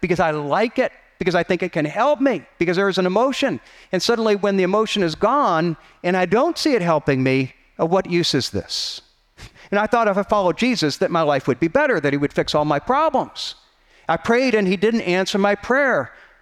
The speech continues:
You know, there was this emotional experience. There was something that drew me initially, but ultimately, I think when you look at these, this people, they often want a blesser, not a savior. They want somebody that's gonna make them feel good and make their life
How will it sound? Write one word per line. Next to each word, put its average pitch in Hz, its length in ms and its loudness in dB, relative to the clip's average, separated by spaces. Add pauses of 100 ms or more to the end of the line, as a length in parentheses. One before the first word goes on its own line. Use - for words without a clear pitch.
(160)
You 175 80 0
know, 180 100 2
there 214 160 2
was 220 140 0
this 214 160 0
emotional 220 420 2
experience. 220 380 -2
There 202 100 2
was 190 120 0
something 240 400 0
that 202 120 0
drew 233 300 0
me 240 160 2
initially, 208 580 0
but 175 180 0
ultimately, 196 600 0
I 165 80 0
think 208 240 -2
when 180 160 0
you 170 100 2
look 208 160 0
at 196 100 0
these, 180 240 0 (760)
this 170 120 -2
people, 226 640 -2
they 175 80 0
often 196 380 0
want 175 180 0 (400)
a 135 120 0
blesser, 135 520 0
not 151 220 0
a 135 60 -2
savior. 165 520 -2 (1700)
They 165 80 0
want 190 180 0
somebody 196 300 0
that's 175 160 -2
gonna 185 120 0
make 247 180 0
them 247 120 -2
feel 302 300 0
good 226 180 0
and 196 60 0
make 240 140 0
their 262 180 2
life 262 240 0